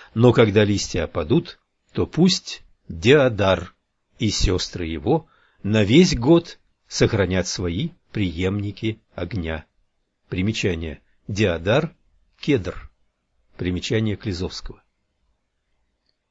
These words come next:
Так в разных мифах отражалась связь с высшим миром,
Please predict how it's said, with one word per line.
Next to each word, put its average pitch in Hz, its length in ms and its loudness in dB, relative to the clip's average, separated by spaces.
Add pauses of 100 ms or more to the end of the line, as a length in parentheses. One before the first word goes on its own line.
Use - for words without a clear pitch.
(280)
Так - 260 8
в 131 60 0
разных 135 400 4
мифах 131 560 0
отражалась 101 640 0
связь 110 360 0
с - 140 -6
высшим 95 400 -4
миром, 90 400 -2